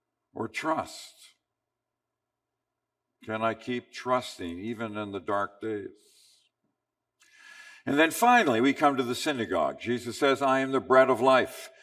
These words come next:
Your ancestors ate the manna in the wilderness and they died. This is the bread that came down from heaven so that no one, so that one may eat of it and not die.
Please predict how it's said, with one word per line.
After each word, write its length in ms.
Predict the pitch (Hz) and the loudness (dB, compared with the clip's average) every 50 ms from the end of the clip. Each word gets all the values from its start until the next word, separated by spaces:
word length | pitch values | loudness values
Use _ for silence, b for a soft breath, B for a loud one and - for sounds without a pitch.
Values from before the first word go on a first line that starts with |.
| B B B B B | B B B B B
Your 220 | 104 107 113 117 | -2 0 0 2
ancestors 640 | - 151 160 160 156 - - - - - 117 107 - | 2 2 0 0 0 -2 -2 -4 -4 -4 -4 -6 -4
ate 300 | - - 165 170 165 - | 0 0 2 2 2 0
the 100 | 131 117 | -2 -2
manna 380 | 113 131 156 170 180 190 170 151 | 2 2 4 2 4 2 2 0
in 220 | 127 120 117 107 | 0 0 -2 -2
the 100 | 104 107 | -2 -2
wilderness 580 | 104 120 147 151 156 147 147 135 135 135 - - | 2 2 2 2 2 0 -2 -2 -2 -4 -4 -6
and 160 | 120 110 110 | -6 -6 -4
they 120 | 113 113 | -4 -4
died. 500 | 107 - 135 143 151 139 117 - 62 - - - _ _ b b b b b b b b b b b | 0 2 4 4 4 2 0 0 -4 -8 -14 -20 _ _ b b b b b b b b b b b
This 300 | - 101 156 190 196 190 | -2 2 4 4 4 4
is 160 | 214 170 147 | 2 2 2
the 100 | 139 123 | 0 -2
bread 320 | 110 107 110 110 113 110 110 | 2 6 8 8 8 8 4
that 140 | 110 110 - | 0 -4 -2
came 200 | 120 110 107 101 | -4 -4 -2 2
down 320 | 127 131 147 151 151 143 | 2 4 4 4 4 2
from 160 | - 110 104 | 0 -2 -2
heaven 380 | 104 113 113 117 113 120 117 110 | 0 0 0 0 0 -2 -4 -6
so 180 | - 113 101 | -6 -6 -2
that 180 | 85 98 98 98 | 0 0 0 0
no 240 | 107 123 156 175 165 | 0 0 2 2 2
one, 320 | 160 147 131 127 131 - b b b b b | 2 2 0 -2 -4 -8 b b b b b
so 200 | _ - 123 113 | _ -4 2 4
that 160 | 110 107 98 104 | 6 6 6 4
one 360 | 107 131 160 175 180 175 139 | 4 6 6 6 6 4 2
may 140 | 123 117 113 | 2 0 0
eat 280 | - - 156 160 156 - | -2 -2 -2 -2 -2 -2
of 100 | 90 90 | -2 -2
it 180 | 98 107 107 110 | -2 -2 -2 -4
and 200 | 107 110 107 92 | -4 -4 -4 -4
not 340 | 87 78 76 73 - - | -4 -4 -6 -6 -8 -8
die. 320 | - 69 67 65 58 - | -8 -6 -6 -8 -10 -14